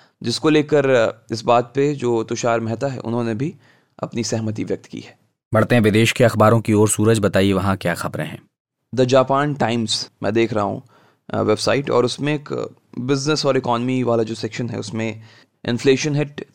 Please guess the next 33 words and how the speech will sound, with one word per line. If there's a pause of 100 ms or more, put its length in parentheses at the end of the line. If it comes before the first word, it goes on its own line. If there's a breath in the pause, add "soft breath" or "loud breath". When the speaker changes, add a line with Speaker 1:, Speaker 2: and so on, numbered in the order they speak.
(140)
Speaker 1:
thirty-one (120)
year (180)
high (260)
in
August, (460 soft breath)
data
shows (140)
as (240)
B
O
G
plans
to
maintain (380)
stimulation"।
मतलब
इकतीस
साल (220 soft breath)
हाईएस्ट
इन्फ्लेशन
पर
है (360 soft breath)
जापान
में, (340 soft breath)
लेकिन (240)
जो
शिंजो
आबे
का
जो
अंतिम
संस्कार
है,